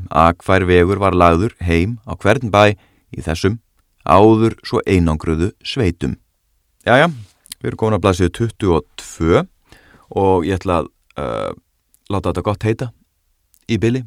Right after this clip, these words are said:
Fara að snúa mér að einhverju öðru, til dæmis að, eh, eltast við eitthvað bansans póstmál í Bretlandi, þar sem að pakki sem að ég, eh, allan að löng saga, pakki með hljóðnemum sem er víst týndur í Bretlandi og,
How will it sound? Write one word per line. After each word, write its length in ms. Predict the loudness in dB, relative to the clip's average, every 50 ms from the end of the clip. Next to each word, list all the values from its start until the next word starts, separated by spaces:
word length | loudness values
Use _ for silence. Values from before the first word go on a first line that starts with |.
| _ _ _ _ _ _ _ _ _ _ _ _ _ _ _
Fara 200 | _ -8 -6 -6
að 80 | -4 -2
snúa 180 | -2 0 0
mér 160 | 0 2 2 2
að 100 | 2 0
einhverju 240 | 0 -2 -4 -2
öðru, 380 | 0 0 0 0 0 -2 -4 -4
til 120 | -6 -6
dæmis 360 | -4 -2 -2 -2 -2 -2 -2 -2
að, 240 | -2 -2 -2 -2
eh, 200 | -2 -2 -2 -4 -4
eltast 480 | -6 -6 -8 -8 -12 -10 -10 -8 -6 -4
við 160 | -4 -4 -4
eitthvað 220 | -4 -6 -8 -8 _ _ _ _ _ _
bansans 720 | -2 -2 -2 -2 -4 -6 -4 -4 -4 -4 -4 -6 -12 -20 -20 _ _ _ _ _ _ _ _ _ _
póstmál 720 | -4 -4 -4 -4 -8 -16 _ -18 -10 -6 -4 -2 0 0 -2
í 60 | 0
Bretlandi, 480 | 0 0 0 0 0 -2 -6 -4 -6
þar 120 | -6 -6 -6
sem 120 | -6 -6
að 100 | -6 -4
pakki 460 | -4 -4 -4 -4 -6 _ -6 -6 -6
sem 160 | -4 -4 -4 -4
að 100 | -4 -4
ég, 260 | -4 -2 -2 -2 -2
eh, 160 | -2 -2 -2 -4 _ _ _ _ _ _ _ _ _ _ _ _ _ -20 -20 -20 _ _ _ _ _ _ -20 -20 -20 -20 -20 -18 -18 -18 -20 -20 -16 -10
allan 380 | -10 -8 -6 -4 -4 -4 -4 -4
að 60 | -4
löng 340 | -2 0 0 0 0 0 -2
saga, 440 | -2 0 2 2 2 2 2 0 -2 -6 -10 -14 -18 _ _
pakki 360 | -4 -4 -4 -4 -4 -4 -4
með 140 | -2 -2 0
hljóðnemum 760 | 2 4 4 4 4 4 2 2 2 2 0 -2 -4 -8 -10
sem 140 | -10 -8 -8
er 60 | -6
víst 180 | -6 -8 -10 -8
týndur 400 | -6 -4 -4 -4 -4 -4 -4 -4
í 60 | -4
Bretlandi 580 | -2 -2 -2 -2 -2 -4 -4 -4 -4 -4 -4 -4
og, 180 | -4 -6 -8